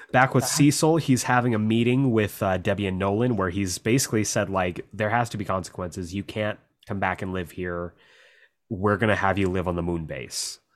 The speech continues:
Speaker 1: And Debbie is not about it, but Mark's, or Nolan's just like, "Hey, look, we can fly down whenever. Like, it is literally no, no trouble here.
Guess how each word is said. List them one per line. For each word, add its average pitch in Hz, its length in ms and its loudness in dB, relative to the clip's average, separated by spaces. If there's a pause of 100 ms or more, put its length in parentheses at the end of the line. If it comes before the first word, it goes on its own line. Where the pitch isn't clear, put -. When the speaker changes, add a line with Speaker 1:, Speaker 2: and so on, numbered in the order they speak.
(520)
Speaker 1:
And 95 580 2 (160)
Debbie 170 300 6
is 139 120 4
not 135 180 6
about 117 320 4
it, 117 140 4
but 107 120 0
Mark's, 107 300 2 (100)
or 95 240 -2
Nolan's 107 420 0
just - 200 -6
like, 107 240 -2
"Hey, 151 260 -6
look, 110 260 -2 (840)
we 123 60 0
can 123 140 0
fly 110 280 2
down 107 240 2
whenever. 95 520 -2 (100)
Like, 87 280 -2 (800)
it 107 80 2
is 101 120 0
literally 104 460 2
no, 98 600 2 (920)
no 110 180 4
trouble 95 340 0
here. 82 340 -12